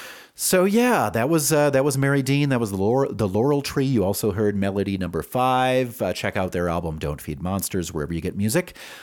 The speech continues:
Um, and me, Matt Kollock. Uh, I'm the host of this show. I'm also a musician. Uh, find my music on Spotify or wherever you listen to music. Uh, visit my website, matt kollock dot com, M A T T K O L L O C K dot com.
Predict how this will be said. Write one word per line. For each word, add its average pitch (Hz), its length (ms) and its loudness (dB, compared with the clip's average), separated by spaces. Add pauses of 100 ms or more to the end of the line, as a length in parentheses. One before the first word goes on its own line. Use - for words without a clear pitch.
(100)
Um, 127 520 -2 (140)
and 151 160 0
me, 175 380 2
Matt 147 260 -2
Kollock. 214 560 0
Uh, 123 260 0
I'm 139 220 0
the 156 100 2
host 175 240 0
of 156 80 -2
this 156 140 2
show. 185 400 2
I'm 135 180 2
also 139 300 0
a 139 60 2
musician. 139 640 0
Uh, 104 240 0
find 135 320 0
my 139 120 0
music 131 360 0
on 113 100 -2
Spotify 120 680 -2
or 98 100 0
wherever 92 300 0
you 95 340 0
listen 107 240 -2
to 107 60 -2
music. 104 420 -2 (320)
Uh, 90 80 -4
visit 104 240 -2
my 117 160 0
website, 117 520 0
matt 85 280 -4
kollock 73 360 -4 (180)
dot 76 240 -4
com, 107 280 -4
M 90 140 -4
A 92 120 -2
T 95 180 -6
T 98 160 -4
K 143 260 -4
O 92 100 0
L 80 140 -4
L 90 280 -6
O 90 120 -2
C 78 200 -6
K 73 260 -6
dot 78 360 -4
com. 95 360 -6